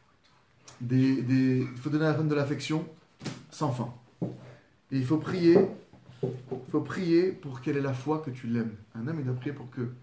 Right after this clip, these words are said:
sa femme, elle ait la Emouna qui l'aime. « Mon Dieu, aide ma femme à croire que je l'aime, Emet. »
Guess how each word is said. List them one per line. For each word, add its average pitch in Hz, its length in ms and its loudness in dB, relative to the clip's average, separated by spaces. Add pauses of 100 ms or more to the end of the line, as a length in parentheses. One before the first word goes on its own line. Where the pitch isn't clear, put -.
(160)
sa 123 180 -8
femme, 139 220 -4 (580)
elle 127 180 2
ait 160 40 4
la - 280 0
Emouna 156 440 -2
qui - 180 -10
l'aime. « 120 360 0
Mon 120 100 -4
Dieu, 151 340 0
aide 147 180 -2
ma 135 120 -4
femme 131 240 -4
à - 20 -4
croire 135 360 -4
que 120 120 -8
je 120 80 -6
l'aime, 127 380 0
Emet. » 127 240 2